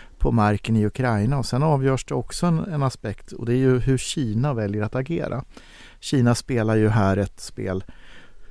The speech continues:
med sina intressen naturligtvis, och där man har närmat sig Ryssland under lång tid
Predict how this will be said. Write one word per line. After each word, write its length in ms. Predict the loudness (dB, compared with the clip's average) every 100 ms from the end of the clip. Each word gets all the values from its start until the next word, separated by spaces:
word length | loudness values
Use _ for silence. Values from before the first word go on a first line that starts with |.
| -18 -16
med 240 | -2 -2 2
sina 280 | 4 6
intressen 460 | 6 4 0 0 0
naturligtvis, 600 | 0 -2 -10 -10 -10 -6
och 80 | -2
där 160 | 0
man 140 | 2 2
har 120 | 4
närmat 340 | 4 2 0
sig 140 | -2 -4
Ryssland 340 | -4 -2 0
under 160 | 2 2
lång 240 | 4 2
tid 380 | 0 -6 -6 -8